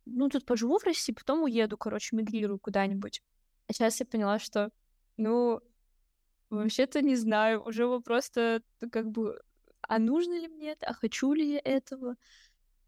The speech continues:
Ну, и как бы есть, конечно, процент людей, я ду-, в любом случае, которые с-, скажут, э, ну, которые после,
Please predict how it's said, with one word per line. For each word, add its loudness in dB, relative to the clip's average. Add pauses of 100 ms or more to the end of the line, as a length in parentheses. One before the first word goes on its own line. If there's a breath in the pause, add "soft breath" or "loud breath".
(220)
Ну, 6
и -2
как 2
бы 0
есть, 2
конечно, -2
процент -2
людей, 2
я 2
ду-, -4
в -6
любом 0
случае, -8
которые 2
с-, -6
скажут, 0
э, -2
ну, 2
которые 2
после, 0